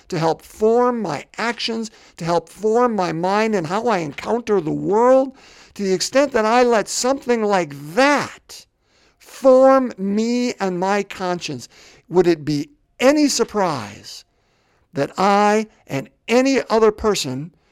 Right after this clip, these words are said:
to whom ascribes to that theory falls into a pit, right? The problem is,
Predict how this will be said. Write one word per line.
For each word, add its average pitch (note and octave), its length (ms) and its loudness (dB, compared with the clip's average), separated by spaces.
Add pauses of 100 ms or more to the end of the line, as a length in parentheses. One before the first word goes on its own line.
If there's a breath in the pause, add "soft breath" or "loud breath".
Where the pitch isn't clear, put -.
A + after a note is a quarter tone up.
(260 soft breath)
to D3+ 160 -6
whom G3 400 0
ascribes F#3+ 580 -2
to E3 100 -8
that D3 220 -4
theory D#3 220 0
falls D3+ 380 -2
into A2+ 280 -10
a F2 40 -18
pit, - 340 -18 (680)
right? G#3+ 280 -4 (680)
The C3 80 -12
problem D3+ 480 -4
is, G#2+ 380 -20